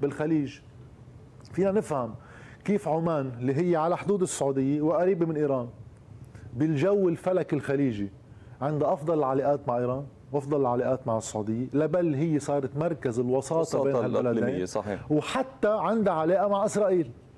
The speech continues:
Speaker 1: وهالشي ما منعها تقدر تعمل أفضل علاقة مع إيران.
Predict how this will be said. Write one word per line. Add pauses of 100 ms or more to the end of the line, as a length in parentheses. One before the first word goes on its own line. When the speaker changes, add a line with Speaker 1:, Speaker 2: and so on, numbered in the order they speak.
Speaker 1:
وهالشي
ما
منعها (160)
تقدر
تعمل
أفضل
علاقة
مع
إيران.